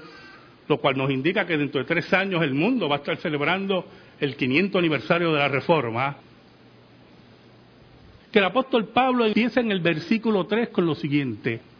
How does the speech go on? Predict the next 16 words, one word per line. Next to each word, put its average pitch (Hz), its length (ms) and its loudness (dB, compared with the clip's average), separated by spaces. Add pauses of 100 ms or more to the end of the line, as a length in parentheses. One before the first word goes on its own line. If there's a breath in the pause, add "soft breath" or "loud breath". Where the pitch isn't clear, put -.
(200)
"Nadie 240 840 4
os 180 280 4
engañe 226 1000 0 (320)
en 170 320 2
ninguna 202 1120 0
manera". 135 880 -2 (1500)
De 208 140 4
ninguna 247 540 2
clase 214 580 0 (880)
podemos 175 300 2
ser 180 120 2
engañados. 131 600 -2 (1120 loud breath)
Ni 208 100 4
por 208 260 2
bellos 262 380 2
discursos 302 1120 2